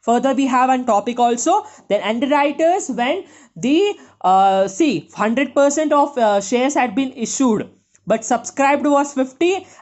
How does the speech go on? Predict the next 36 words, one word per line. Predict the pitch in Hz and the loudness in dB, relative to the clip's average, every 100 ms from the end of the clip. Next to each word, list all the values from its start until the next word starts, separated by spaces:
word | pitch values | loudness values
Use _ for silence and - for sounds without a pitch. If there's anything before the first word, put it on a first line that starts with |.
| - | -6
and | 220 | -4
other | 175 240 339 | -2 0 -2
sixty | 381 339 - - 311 320 320 - - | -2 -4 -6 -4 -2 0 -4 -8 0
percent | 254 262 294 285 | 0 0 -2 0
of | 277 285 | 0 0
shares | - 254 262 - | -2 -2 0 -2
were | 277 262 | -2 -2
subscribed | 226 - - 254 233 | -6 -8 -2 -2 0
by | 247 254 | -2 -2
underwriters | 190 196 220 240 247 285 330 403 | -4 -4 -2 0 0 0 0 -2
for | - 196 196 | -2 0 2
a | 294 392 - - | 2 0 -6 -4
commission. | 202 190 185 - 147 127 _ - _ _ - | -2 -2 -6 -6 -10 -14 _ -20 _ _ -8
Book | 175 233 - | -6 -4 0
building, | 320 311 339 349 202 | 0 2 -2 -4 -4
book | 247 - | -4 -2
building | 302 302 311 285 202 | -2 0 -2 -6 -4
where | 240 233 285 349 - - | -2 0 0 -2 -8 -10
the | 220 | -8
prices | - 233 247 294 339 | -2 0 0 0 0
are | 349 330 | 0 0
fixed | 330 302 - - | -2 -6 -6 -4
by | 294 | -2
public, | 233 247 160 226 339 - | -2 -4 -2 -2 -2 -4
not | 190 220 247 | -4 -2 -2
by | 240 220 | -2 -2
the | 175 311 | -2 -4
company. | - 175 156 165 175 185 - _ _ - | -2 -6 -6 -8 -6 -8 -10 _ _ -6
And | 214 247 339 240 | -4 -2 -2 0
why | 220 | 0
this | 247 294 294 | 0 -2 -2
process | 254 254 262 254 | 0 0 0 -2
is | 277 | -2
done? | 208 262 269 | -2 -2 -2
Because | 240 - 247 320 - _ _ _ - | -6 0 2 2 -4 _ _ _ -10
the | 175 220 220 214 | -4 -2 -2 -6